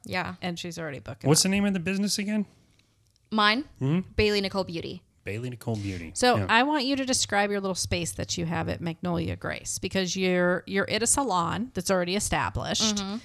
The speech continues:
Speaker 2: And so you've done, like, a little rental. You're doing a rental area,
Speaker 1: Mm-hmm.
Speaker 2: but you have a lash, an area for lashes and for hair.
Speaker 1: Yes.
Speaker 2: So describe, 'cause it's a very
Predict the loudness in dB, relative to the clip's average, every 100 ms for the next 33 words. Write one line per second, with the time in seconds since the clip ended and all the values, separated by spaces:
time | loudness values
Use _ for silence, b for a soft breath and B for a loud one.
0 | B _ -2 2 2 0 -2 -4 0 0
1 | 2 -2 -4 -4 0 0 0 -2 -2 0
2 | 0 0 -2 0 0 0 0 -2 -2 0
3 | -2 -2 -2 -2 -4 -4 -6 -6 -6 -2
4 | -2 -2 -2 -2 0 -2 2 2 4 4
5 | 2 0 0 2 2 2 0 -4 -6 -12
6 | -6 -4 0 0 0 -2 -4 -2 0 0
7 | 0 -2 -2 -4 -6 -6 -4 -4 -4 -6
8 | -16 -20 -14 -2 -2 -2 -4 -2 -2 -2
9 | -2 0 0 0 -2 -6 -6 -6 0 2
10 | 2